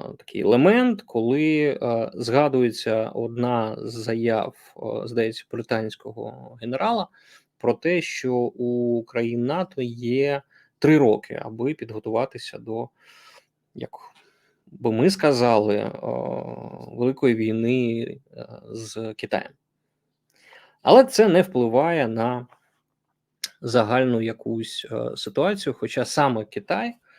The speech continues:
саме Китай Єнс Столтенберг розглядає як головного супротивника, ну, відверто кажучи, всього цивілізованого світу.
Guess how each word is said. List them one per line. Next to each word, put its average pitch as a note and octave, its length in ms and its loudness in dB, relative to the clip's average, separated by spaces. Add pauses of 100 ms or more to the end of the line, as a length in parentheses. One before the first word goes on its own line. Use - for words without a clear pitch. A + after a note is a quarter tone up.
(340)
саме A2+ 360 -2
Китай F#3 520 0
Єнс A#2 360 0
Столтенберг D#3 800 -2
розглядає A#2 640 -2
як A#2+ 240 0
головного A2+ 560 -2
супротивника, A2 920 -6 (920)
ну, G#3 260 10
відверто F#3 420 8
кажучи, D3+ 440 2
всього C#3 340 2
цивілізованого G#2+ 640 -2
світу. - 300 -14